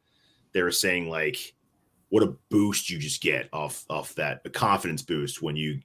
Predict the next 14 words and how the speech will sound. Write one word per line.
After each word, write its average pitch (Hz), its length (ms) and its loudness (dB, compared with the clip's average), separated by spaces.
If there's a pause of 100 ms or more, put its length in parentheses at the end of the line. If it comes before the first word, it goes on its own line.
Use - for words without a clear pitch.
you 80 100 -8
get, 78 300 0
um, 71 400 -4 (840)
sent - 220 0
to - 60 -10
the 85 120 2
All-Star 80 420 0
game, 69 220 -4
and, 71 80 -4
like, 69 180 -6
you 76 80 -4
feel 87 460 2
like 78 280 0
you're." 71 420 -4